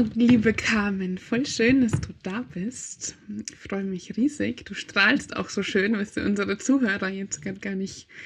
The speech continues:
gar nicht sehen können. Und auch in deinem Hintergrund sind ganz wundervolle Bilder. Und gerade haben wir schon ein bisschen gesprochen und,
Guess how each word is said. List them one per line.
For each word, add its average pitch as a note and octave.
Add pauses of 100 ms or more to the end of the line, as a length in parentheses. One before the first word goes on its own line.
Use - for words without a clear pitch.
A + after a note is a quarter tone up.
(340)
gar G3+
nicht G3
sehen B3+
können. G3+ (480)
Und G3+
auch F3
in G3
deinem F#3
Hintergrund F#3+
sind F#3+
ganz F#2+
wundervolle F3 (420)
Bilder. F3+ (1600)
Und F3 (300)
gerade F#3+
haben F#3+
wir F#3
schon F#3
ein F#3
bisschen F#3+
gesprochen G3
und, A3+